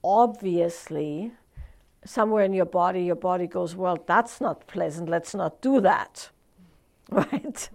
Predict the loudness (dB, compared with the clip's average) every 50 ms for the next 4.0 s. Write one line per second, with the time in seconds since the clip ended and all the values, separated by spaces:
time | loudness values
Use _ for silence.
0 | -20 -20 -20 _ _ -20 -20 -20 -20 -20 -20 -18 -4 2 6 6 6 6 4 2
1 | -2 -8 -16 -20 -20 _ _ 0 2 2 4 6 6 6 6 4 2 -4 -2 0
2 | 0 0 0 -2 -6 -6 -4 -2 0 0 0 0 0 0 0 0 0 0 0 0
3 | 0 0 0 0 2 2 2 2 -2 -4 -6 -6 -6 -6 -6 -4 -4 -6 -6 -8